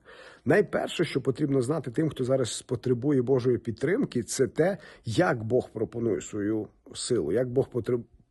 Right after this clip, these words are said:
е, пропонує свою мудрість. В Якова написано в першому розділі: "Якщо комусь з вас не вистачає мудрості, нехай просить що?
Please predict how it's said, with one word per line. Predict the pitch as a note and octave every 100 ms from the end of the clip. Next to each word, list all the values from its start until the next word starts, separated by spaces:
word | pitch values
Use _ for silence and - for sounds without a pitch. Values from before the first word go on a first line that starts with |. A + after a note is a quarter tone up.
| -
е, | A2+ G#2+
пропонує | - - A#2+ B2+
свою | A#2 B2
мудрість. | A#2 G2+ - - - - - - _
В | G#2 A2+
Якова | A#2+ C#3+ C#3 G#3 - D#3
написано | D3+ C#3+ - E3+ - C#3+ C3 - - _ -
в | A2+
першому | - C3 - B2
розділі: | B2+ A2+ A#2+
"Якщо | A2+ F#3+
комусь | F#3 E3+ D3+
з |
вас | E3 E3 -
не |
вистачає | C#3 D3 C3+ D#3 C#3
мудрості, | D#3+ A3+ G3+ - C#3
нехай | C3+ - E3
просить | - D#3 E3 F3+ D3
що? | E3 F3+